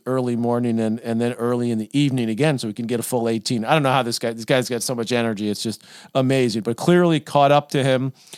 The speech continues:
He had already decided, did Nadal, not to play, uh, in Miami, which is getting underway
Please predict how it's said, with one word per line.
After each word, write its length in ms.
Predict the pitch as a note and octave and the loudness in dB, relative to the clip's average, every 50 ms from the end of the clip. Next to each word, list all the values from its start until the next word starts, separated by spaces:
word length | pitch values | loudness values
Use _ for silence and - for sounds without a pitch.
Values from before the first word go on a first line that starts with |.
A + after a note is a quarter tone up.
| - _ | -20 _
He 160 | - - E3 | -2 2 2
had 140 | D3 C3+ C3+ | 4 6 6
already 320 | D3+ E3+ E3+ D#3+ D3+ C#3+ | 6 6 6 6 4 2
decided, 680 | A#2+ C3 B2 - - D3 C#3+ D3+ D#3 C#3+ C3+ B2+ B2 | 2 0 0 2 4 4 6 6 4 4 2 -2 -2
did 180 | A#2 C3+ C#3 B2 | 0 -2 0 0
Nadal, 440 | B2+ B2+ A2 G2+ B2+ B2+ B2+ B2 A#2 | 0 -4 -2 0 0 2 2 0 0
not 400 | A#2+ A#2+ B2+ C#3 C#3 - - - | 0 0 0 0 0 -2 -4 -8
to 80 | C#3 | -8
play, 560 | - - - C3+ C3+ C3 C3 B2+ B2 B2 A#2+ - _ _ _ _ _ - - _ _ | -8 -6 -4 -2 0 0 0 0 -2 -4 -8 -10 _ _ _ _ _ -20 -20 _ _
uh, 400 | - A#2 A#2 A2+ A#2 A2+ A2+ A#2 - - | 0 2 2 4 4 4 2 0 0 0
in 180 | D3 D3 C3+ | 0 2 2
Miami, 720 | B2+ B2 A#2+ A#2 A#2+ B2 C3 C#3 D3 C#3+ C3 A#2 A#2 A#2+ B2+ _ _ _ | 2 0 0 2 2 2 4 4 4 4 2 0 0 -2 -6 _ _ _
which 280 | _ B2+ B2 A#2 - - | _ -6 -6 -6 -4 -4
is 180 | A#2+ A2+ - - | -4 -4 -4 -2
getting 300 | - C3 B2+ B2 A#2+ A#2 | -2 -2 -2 -2 -2 -2
underway 580 | A#2+ A#2+ A#2 A#2 A2+ A#2 A#2+ A#2+ A#2+ A#2+ C3+ | -2 -2 -2 -2 0 2 2 2 2 0 -4